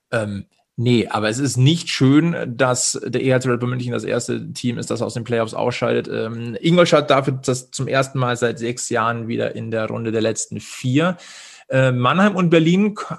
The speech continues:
haben, äh, das Spiel drei erzwungen. Das ist auch nicht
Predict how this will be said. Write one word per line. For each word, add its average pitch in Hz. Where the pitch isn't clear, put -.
haben, 156
äh, 143
das 131
Spiel 135
drei 123
erzwungen. 185
Das 127
ist 127
auch 123
nicht 131